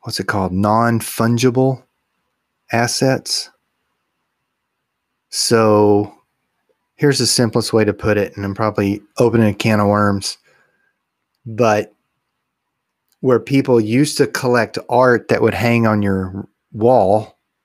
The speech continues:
you can collect art now that's just digital.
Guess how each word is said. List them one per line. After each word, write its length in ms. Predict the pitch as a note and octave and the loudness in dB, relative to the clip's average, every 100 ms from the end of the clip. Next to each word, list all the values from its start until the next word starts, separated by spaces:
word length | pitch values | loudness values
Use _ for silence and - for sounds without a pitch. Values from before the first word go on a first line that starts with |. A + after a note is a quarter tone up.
| _ _ _ _ _ _ _ _ | _ _ _ _ _ _ _ _
you 180 | A#2+ C#3 | -2 0
can 180 | D3 | -2
collect 600 | A#2+ - B2 B2 C3+ - - - | -2 -2 0 2 0 -2 -12 -2
art 420 | B2 A#2+ G#2+ - | 2 2 0 -2
now 680 | A2+ A#2 B2 A#2 G2+ G2 G2+ - | -2 0 2 0 0 -2 -4 -4
that's 280 | G#2 - | -4 -4
just 500 | G#2 - A2 - F#2+ F#2 | -10 -4 -4 -4 -12 0
digital. 600 | A#2+ G#2 G2 F#2 - | 0 0 -4 -6 -12